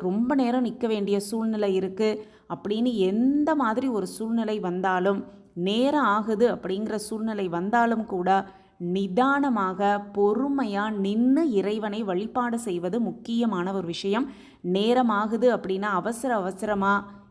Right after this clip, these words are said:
இறைவன் கண்ணுக்கு தெரிந்தோனையுமே பார்த்துட்டு வேக வேகமாக கிளம்புறது, இந்த மாதிரி விஷயங்களை முடிந்தவரை தவிர்த்து விடுவது ரொம்ப, ரொம்ப நல்லது.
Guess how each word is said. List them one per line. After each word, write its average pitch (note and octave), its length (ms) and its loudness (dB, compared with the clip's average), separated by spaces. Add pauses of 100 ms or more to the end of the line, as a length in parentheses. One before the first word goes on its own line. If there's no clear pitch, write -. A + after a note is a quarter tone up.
(200)
இறைவன் B3+ 440 2
கண்ணுக்கு G#3+ 440 -2 (100)
தெரிந்தோனையுமே A3 800 0
பார்த்துட்டு G3+ 400 -2
வேக A3 380 2
வேகமாக G3 640 -2
கிளம்புறது, G3 500 -2 (100)
இந்த F#3+ 120 -2
மாதிரி G#3 340 0
விஷயங்களை F#3+ 560 0 (560)
முடிந்தவரை G#3+ 600 2
தவிர்த்து A3 400 -2
விடுவது F#3 380 -2
ரொம்ப, F3+ 160 -4
ரொம்ப F3+ 220 -2
நல்லது. F#3+ 480 0